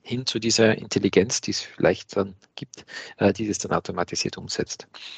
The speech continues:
Ja, jetzt f-, äh, gerade aus, aus meiner Sicht, nicht? Also wenn wir jetzt so schauen, wie früher, äh, Computer bedient wurden, das sind ja wirklich mit Nullen und Einsen, hast du die be-, be-,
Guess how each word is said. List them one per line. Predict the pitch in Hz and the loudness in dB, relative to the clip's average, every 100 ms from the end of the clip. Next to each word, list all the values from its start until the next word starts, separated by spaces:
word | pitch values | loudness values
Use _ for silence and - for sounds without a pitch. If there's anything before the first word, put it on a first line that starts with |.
| - _ - | -20 _ -4
Ja, | 87 90 | 0 2
jetzt | 90 - | 0 -2
f-, | - - - | -4 -4 -2
äh, | 98 | 0
gerade | 107 107 | 4 4
aus, | 87 - | 2 -4
aus | - - | -4 -2
meiner | 95 123 | 0 2
Sicht, | 107 113 - | 0 -2 0
nicht? | 107 | 2
Also | 92 90 | 2 2
wenn | 92 90 92 | 0 0 -2
wir | |
jetzt | 90 - | 0 2
so | 95 | 2
schauen, | - 80 104 | 4 4 4
wie | 101 | -2
früher, | - 110 110 98 87 - 76 - - - - | -4 0 4 4 2 -2 -4 -8 -14 -20 -18
äh, | - - | -18 -12
Computer | - - 113 110 | -12 -6 -4 -2
bedient | - - 120 127 120 | -2 -2 -4 2 8
wurden, | 120 127 131 | 8 8 2
das | 104 | 2
sind | 107 | 4
ja | 104 | 6
wirklich | 117 - | 4 2
mit | 101 | -6
Nullen | 101 113 120 113 | 4 6 6 2
und | 101 | 2
Einsen, | - 104 - 110 | 2 4 2 2
hast | 107 | 0
du | 107 | -2
die | 107 | -4
be-, | 101 101 | -4 -6
be-, | - | -10